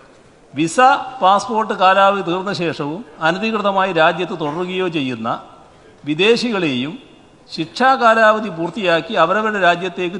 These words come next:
തിരിച്ചു പോകുന്നതിനുള്ള നിയമ നടപടികൾക്കായി കാത്തുകിടക്കുന്ന വിദേശികളെയും അവർ രാജ്യം വിടുന്നതുവരെ <clears throat> നിരീക്ഷണത്തിൽ പാർപ്പിക്കുന്നതിനുള്ള തടങ്കൽ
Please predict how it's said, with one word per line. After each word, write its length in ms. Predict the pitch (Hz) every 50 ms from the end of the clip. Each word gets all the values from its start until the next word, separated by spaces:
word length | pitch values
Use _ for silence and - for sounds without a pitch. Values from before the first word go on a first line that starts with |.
| 156
തിരിച്ചു 260 | 165 156 175 - 226 233 214
പോകുന്നതിനുള്ള 460 | 196 180 175 170 170 160 151 160 196 175 151
നിയമ 160 | 165 185 202 196
നടപടികൾക്കായി 640 | 190 185 180 180 175 175 170 156 - 151 143 156 165 -
കാത്തുകിടക്കുന്ന 680 | 156 143 160 160 - 185 175 156 151 131 - 143 143 175 - - - - - - - - - - - 147
വിദേശികളെയും 800 | 151 180 202 208 202 214 226 233 202 151 139 120 113 120 110 110 - - - - - - _ _ _ _ - - 147
അവർ 140 | 170 202 214 247 165
രാജ്യം 340 | 160 170 185 233 254 254 269 294
വിടുന്നതുവരെ 540 | 311 262 220 240 220 208 185 165 156 156 175 190 - - - - 208 -
<clears throat> 340 | - 220 185 143 139 147
നിരീക്ഷണത്തിൽ 580 | 156 165 190 220 226 - 233 214 202 175 220 202 165 185
പാർപ്പിക്കുന്നതിനുള്ള 800 | 170 - 180 185 196 185 170 190 170 175 165 151 139 123 120 123 143 - - - - - - - - _ _ _ _ -
തടങ്കൽ 340 | 160 180 196 202 214 226